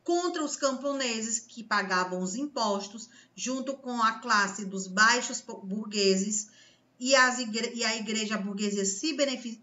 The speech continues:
a igreja e a monarquia se beneficiava com isso, com esses impostos. E na Revolução Industrial, lá na Inglaterra, foi onde deu início o processo de mecanização nas fábricas, modernizando,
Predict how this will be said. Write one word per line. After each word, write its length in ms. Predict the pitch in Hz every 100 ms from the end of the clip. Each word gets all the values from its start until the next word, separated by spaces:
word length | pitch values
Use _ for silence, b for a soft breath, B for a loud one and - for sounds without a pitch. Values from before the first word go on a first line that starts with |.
| _
a 160 | 196 202
igreja 520 | 196 202 247 277 277
e 20 |
a 60 | 247
monarquia 640 | 247 233 226 - 202 185
se 260 | - - 294
beneficiava 800 | 269 247 220 220 - 196 190 185
com 180 | 247 254
isso, 400 | 220 202 - 254 b b _
com 120 | 240
esses 280 | 220 202 196
impostos. 880 | 233 254 226 185 185 - 247 - - B B B
E 160 | 339 381
na 120 | 349
Revolução 640 | 330 311 294 294 285 285 262
Industrial, 920 | 247 254 - 285 277 254 233 269 -
lá 420 | 214 233 233 220 202
na 140 | 196
Inglaterra, 760 | 220 240 262 - 254 254 269 302 b b _
foi 240 | - 320
onde 300 | 302 311 262
deu 220 | 247 277
início 340 | 277 262 269 277
o 40 |
processo 540 | 262 254 247 240 240 240
de 200 | 214 240
mecanização 1080 | 240 254 294 294 302 285 254 247 240 240
nas 280 | 240 294 -
fábricas, 600 | 254 233 196 175 170 170 b b b _
modernizando, 1200 | 240 294 302 254 226 220 202 254 262 262 254